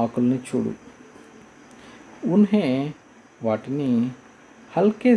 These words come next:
సే, మెల్లగా, మృదువుగా, హాత్ లగావో, వాటిని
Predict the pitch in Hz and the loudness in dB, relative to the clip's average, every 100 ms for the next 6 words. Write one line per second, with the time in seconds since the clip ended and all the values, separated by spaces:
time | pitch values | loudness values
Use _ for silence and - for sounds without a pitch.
0 | - - - - - - - - - - | 2 -6 -10 -14 -20 -20 -20 -20 -20 -20
1 | - - - 131 127 131 151 170 139 113 | -20 -20 -8 -4 -2 -2 -2 2 4 2
2 | 117 120 120 117 151 143 113 113 117 - | 0 -4 -4 -4 -2 0 0 0 -6 -16
3 | - - - - - 139 127 - 113 110 | -20 -20 -20 -20 -2 0 0 -2 -4 -4
4 | 104 - - - - - - - - - | -6 -8 -14 -20 -20 -20 -20 -20 -20 -20
5 | - - - 135 127 151 | -20 -16 -4 -2 -2 -2